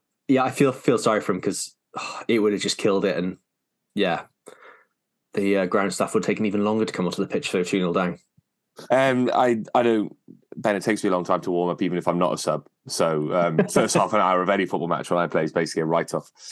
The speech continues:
Speaker 2: Um, Tom, we, we've, we already touched upon it, but Atete went off injured, uh, looked like a bad one with his hamstring. Um,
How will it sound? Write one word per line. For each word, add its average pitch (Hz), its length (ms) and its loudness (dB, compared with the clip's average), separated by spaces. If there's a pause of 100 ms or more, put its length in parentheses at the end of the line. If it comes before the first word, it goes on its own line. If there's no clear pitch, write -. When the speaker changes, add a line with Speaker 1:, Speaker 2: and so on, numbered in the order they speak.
(160)
Speaker 2:
Um, 139 920 2 (360)
Tom, 190 280 2
we, 185 160 2
we've, 165 240 0
we 185 80 4
already 180 160 4
touched 147 240 0
upon 139 140 4
it, - 20 2
but 131 120 2
Atete 143 360 0
went 123 100 2
off 117 100 -2
injured, 120 440 0
uh, 110 140 2
looked 117 160 0
like 110 120 -2
a - 60 -10
bad 107 240 0
one 101 80 -10
with 101 100 -6
his - 80 -12
hamstring. 123 680 -2
Um, 104 400 0